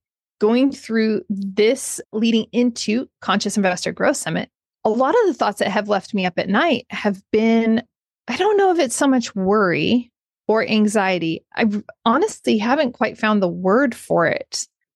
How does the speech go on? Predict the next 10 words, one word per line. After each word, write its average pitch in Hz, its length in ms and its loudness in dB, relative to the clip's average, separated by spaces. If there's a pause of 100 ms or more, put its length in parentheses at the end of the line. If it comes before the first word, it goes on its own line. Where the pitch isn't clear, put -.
(100)
At 233 160 -2
times 339 280 0
it 226 60 0
has 269 240 -2
been 202 200 0
worry 165 300 -2
and, 165 280 -6
and 180 280 0
anxiety. 175 680 -2 (460)
Maybe, 214 400 -2